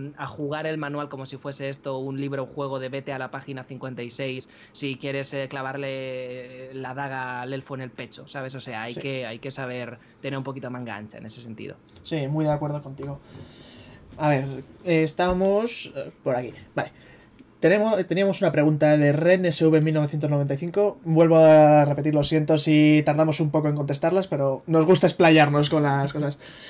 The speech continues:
Speaker 2: ¿Tienen un personaje preferido, eh, en tus partidas? Eh, uno que tenga, que más os guste.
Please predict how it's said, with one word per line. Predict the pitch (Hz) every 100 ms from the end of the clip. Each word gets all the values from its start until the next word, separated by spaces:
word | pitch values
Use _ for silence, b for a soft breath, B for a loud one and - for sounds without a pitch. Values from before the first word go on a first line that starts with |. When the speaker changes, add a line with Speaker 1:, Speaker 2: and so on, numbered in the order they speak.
| B B - _ -
Speaker 2:
¿Tienen | 170 220
un | 220
personaje | 202 - 180 170 170
preferido, | 170 156 156 156 156 156 147
eh, | 170 165 160 147
en | 147
tus | 160 147
partidas? | - 147 160 156 202 - -
Eh, | 160 160 160 147
uno | 170 180
que | 170
tenga, | 160 160 160 156 151 143 143
que | 156
más | 151 147
os | 147
guste. | 143 143 226